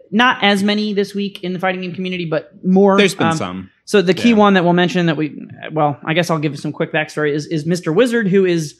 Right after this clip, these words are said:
Speaker 1: one of the three main people of Evo and was the C E O of the Evo
Speaker 2: Evo tournament
Speaker 1: company,
Speaker 2: series,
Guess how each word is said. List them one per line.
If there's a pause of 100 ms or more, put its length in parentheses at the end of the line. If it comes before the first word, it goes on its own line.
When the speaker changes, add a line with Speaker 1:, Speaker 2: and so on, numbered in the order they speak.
(240)
Speaker 1:
one
of
the
three
main
people
of
Evo
and
was
the
C
E
O
of
the
Evo
Speaker 2:
Evo
tournament
Speaker 1:
company,
Speaker 2:
series,